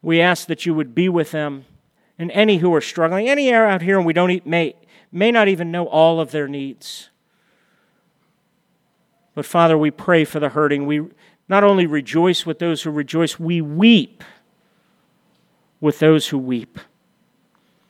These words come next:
And Father, we pray for the ministries and the missions. We pray for what you are doing in our midst, that your presence would be alive and well here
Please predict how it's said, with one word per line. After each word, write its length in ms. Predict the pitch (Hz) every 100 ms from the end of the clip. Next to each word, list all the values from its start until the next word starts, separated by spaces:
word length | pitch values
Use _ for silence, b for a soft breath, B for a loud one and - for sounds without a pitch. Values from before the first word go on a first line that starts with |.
| _ _ _ _ _ _ _ _ _ _
And 80 | 135
Father, 240 | 190 185
we 140 | 170
pray 580 | 170 - 180 180 151 117 _ _ _ _ _ _ _ _ _ _
for 140 | -
the 80 | 151
ministries 880 | 160 190 180 - 180 175 - - - -
and 100 | 143
the 40 |
missions. 760 | 143 175 185 - 180 175 165 156
We 100 | 151
pray 260 | - 190
for 180 | 170 160
what 340 | 139 - - - b b b b
you 300 | 156 214 254
are 120 | 214
doing 320 | 151 180 175
in 120 | 160 151
our 140 | 147
midst, 360 | 139 143 - -
that 160 | 139
your 80 | 165
presence 600 | - - 190 160 151 -
would 140 | 156
be 120 | 131 147
alive 640 | 139 143 147 151 156 147
and 240 | 170 143 127
well 300 | 135 139 131
here 440 | 117 131 127 120